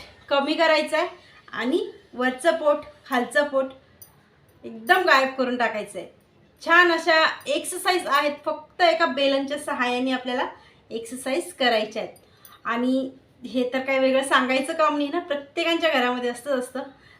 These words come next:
तर पटकन जाऊया, एक्सरसाइजला सुरुवात करूया. खूप सोप्या सोप्या आपण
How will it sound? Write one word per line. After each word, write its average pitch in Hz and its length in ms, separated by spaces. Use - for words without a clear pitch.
तर 220 220
पटकन 277 480
जाऊया, 320 380
एक्सरसाइजला 285 640
सुरुवात 269 340
करूया. 294 320
खूप 427 260
सोप्या 320 380
सोप्या 285 380
आपण 262 680